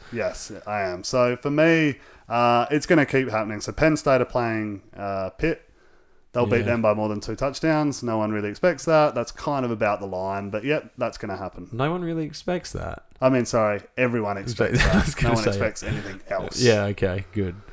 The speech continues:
Speaker 1: The opposite to what I said is
Speaker 2: Yeah.
Speaker 1: what I meant, obviously.
Speaker 2: <laughs> Okay.
Speaker 1: Uh, then we have, uh, Duke coming up against Middle Tennessee and N C State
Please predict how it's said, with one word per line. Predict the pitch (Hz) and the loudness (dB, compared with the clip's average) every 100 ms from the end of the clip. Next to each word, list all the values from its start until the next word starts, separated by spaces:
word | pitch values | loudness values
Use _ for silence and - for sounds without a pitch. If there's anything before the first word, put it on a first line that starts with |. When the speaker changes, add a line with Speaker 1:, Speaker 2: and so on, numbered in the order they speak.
| - - - | -20 -14 0
Speaker 1:
The | 139 | 2
opposite | 113 110 - 101 | 2 0 -6 -6
to | 107 | -2
what | 101 | -2
I | 87 | -2
said | - 110 | -2 0
is | 123 | 4
Speaker 2:
Yeah. | 113 | 6
Speaker 1:
what | - | 6
I | - - | 4 0
meant, | - - 175 | 2 6 6
obviously. | 117 127 104 - 98 92 190 | 6 4 4 2 0 -2 -6
Speaker 2:
<laughs> | 180 - - - - - - - | -10 -12 -16 -18 -20 -20 -20 -20
Okay. | 90 - 85 - - 92 90 104 113 101 - - - | -14 -12 -12 -14 -8 -6 -6 -8 -12 -14 -18 -12 2
Speaker 1:
Uh, | 127 127 127 127 135 | 6 8 8 8 8
then | 143 175 214 | 8 6 8
we | 214 | 6
have, | 165 147 143 139 123 - - | 6 6 8 6 4 -8 -12
uh, | 120 117 117 113 113 117 123 | -2 2 4 4 2 0 -4
Duke | 98 135 202 - - - - | 0 2 2 0 -14 -16 -6
coming | 151 143 | 0 2
up | 135 | 2
against | 127 123 123 - | 2 0 0 -2
Middle | 127 123 | -2 0
Tennessee | - 117 110 123 113 104 147 151 | 0 -2 0 0 0 0 -2 -4
and | 110 110 107 | -4 -2 -2
N | 120 127 | 0 0
C | 127 131 | 0 -2
State | 113 - 117 113 107 | -2 -2 2 2 0